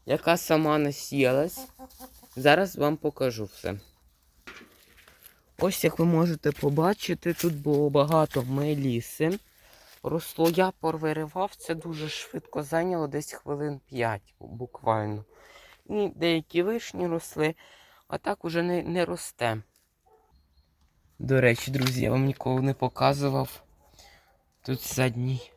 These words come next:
е, цей, задня частина буде. А ось тут видно курочок. Сюдою.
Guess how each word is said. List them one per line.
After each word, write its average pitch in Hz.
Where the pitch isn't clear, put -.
е, 123
цей, -
задня 139
частина 135
буде. 131
А 143
ось 131
тут 151
видно 143
курочок. -
Сюдою. 113